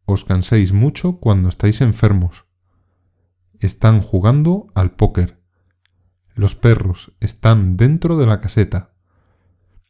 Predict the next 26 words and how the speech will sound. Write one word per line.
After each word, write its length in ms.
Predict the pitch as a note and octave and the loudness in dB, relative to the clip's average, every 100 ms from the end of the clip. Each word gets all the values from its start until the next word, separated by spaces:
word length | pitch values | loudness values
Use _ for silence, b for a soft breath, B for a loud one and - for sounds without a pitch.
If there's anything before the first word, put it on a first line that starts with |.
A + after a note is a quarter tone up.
| _ _ _ - _ _ _ - | _ _ _ -20 _ _ _ -4
También 360 | G2 G2 B2 | 0 4 2
usamos 500 | D3+ E3 D#3 C#3+ - | 2 0 2 0 0
el 120 | A#2 F#2+ | 0 2
verbo 320 | G#2+ G#2 G#2 | 2 2 0
estar 440 | - C3+ C3 - _ | 0 -4 -4 -8 _
para 160 | - F#2 | -2 0
indicar 380 | F#2 F2 F2+ G2+ | 0 0 -2 -2
el 160 | G2 | -2
trabajo 680 | F2+ F#2 A#2+ - C3+ E3+ F3+ - | -2 0 -2 -2 -4 -4 -10 -8
que 80 | G2 | -8
está 200 | - G2+ | -4 -2
realizando 500 | G2+ G2 - B2 G2+ | 0 -2 -2 -2 0
una 180 | F2+ | -2
persona 380 | - - - A#2 | -4 -6 -2 0
en 100 | A#2+ | 2
un 80 | A2 | 2
momento 420 | F#2+ F#2+ G2+ A#2 | 2 0 0 2
determinado, 800 | G#2+ F#2 F#2 F2+ F#2 A#2 F#2 - b b b b _ | 2 2 -2 0 2 2 2 -4 b b b b _
aunque 300 | G2+ F#2 G2+ | -2 -2 -2
su 140 | F2+ F2 | -4 -4
profesión 520 | F2+ - - F#2+ G#2+ | -6 -6 -2 -2 0
sea 200 | A#2+ F#2 | 0 0
otra. 400 | F#2+ - F2 - _ _ _ _ _ - b b b b b b | 0 -4 -8 -10 _ _ _ _ _ -20 b b b b b b
Sonia 640 | - C#3+ D#3+ F3 F3 E3 | 0 2 4 4 2 0
es 180 | B2+ A#2+ | -4 -2
comercial, 560 | D3 B2 F2+ G#2+ F#2 | 2 2 2 2 0